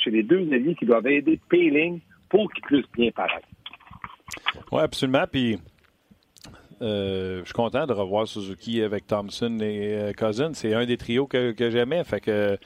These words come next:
Speaker 2: euh, <laughs> je suis content, là, tu sais, Cousins, euh, pas Cousins, mais Suzuki a bien fait, euh, au centre.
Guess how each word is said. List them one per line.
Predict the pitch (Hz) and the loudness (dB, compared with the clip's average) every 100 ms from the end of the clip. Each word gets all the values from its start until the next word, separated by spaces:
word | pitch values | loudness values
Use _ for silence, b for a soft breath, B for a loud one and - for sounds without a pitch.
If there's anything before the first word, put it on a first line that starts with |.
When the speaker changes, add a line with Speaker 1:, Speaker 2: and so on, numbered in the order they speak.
| B B B B B - | B B B B B -14
Speaker 2:
euh, | 87 90 95 95 98 101 | -10 -8 -6 -4 -2 -2
<laughs> | 98 | 0
je | 123 117 113 110 | 0 2 2 0
suis | - | 2
content, | 139 131 180 208 | 2 4 2 0
là, | 170 | 0
tu | |
sais, | 180 | 2
Cousins, | 160 139 170 170 | 4 2 2 0
euh, | 151 139 139 139 131 | 2 2 2 2 2
pas | 120 | 0
Cousins, | 160 143 175 | 2 2 2
mais | 190 | -2
Suzuki | - 131 - | 0 -4 2
a | 175 | 2
bien | 139 131 | 2 0
fait, | - 170 - | 0 -2 2
euh, | 139 123 120 117 113 110 107 | 4 4 4 4 2 2 0
au | 120 120 | 0 2
centre. | - 170 226 - | 2 0 -4 -14